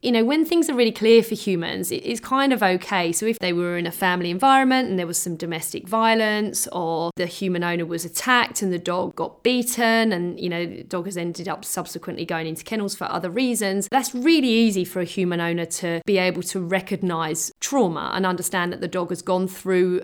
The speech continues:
a, a very physical trauma. If you were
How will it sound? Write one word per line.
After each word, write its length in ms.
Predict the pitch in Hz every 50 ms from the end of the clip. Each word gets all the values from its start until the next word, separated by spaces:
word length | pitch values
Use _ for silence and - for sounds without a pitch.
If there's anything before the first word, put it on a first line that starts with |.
| - -
a, 300 | 190 170 151 135 - -
a 60 | 175
very 200 | 165 185 165 175
physical 720 | 170 - - - - 233 220 175 196 208 - - 185 170
trauma. 560 | 170 - - 170 175 165 165 156 147 - - - - _ _ _ _ _ _ _ _ _ _ _ -
If 160 | 269 240 -
you 200 | 311 320 339 330
were 360 | 339 302 262 254 220 202 214